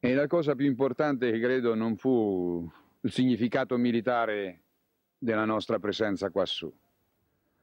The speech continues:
La cosa più importante è che per la prima volta direttamente si scontravano, si incontravano due culture, due mondi diversi, il mondo dei contadini isolati sulle nostre montagne e il mondo dei cittadini.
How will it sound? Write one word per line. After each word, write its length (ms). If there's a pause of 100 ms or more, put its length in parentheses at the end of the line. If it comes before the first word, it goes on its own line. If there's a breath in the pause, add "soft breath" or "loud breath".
(120)
La 120
cosa 240
più 140
importante 560
è 40
che 120
per 180
la 120
prima 240
volta 340
direttamente 1000 (560)
si 120
scontravano, 800 (160)
si 140
incontravano 680
due 180
culture, 800
due 160
mondi 320
diversi, 680 (480)
il 120
mondo 360
dei 160
contadini 540
isolati 480
sulle 180
nostre 320
montagne 680 (280)
e 100
il 60
mondo 300
dei 160
cittadini. 680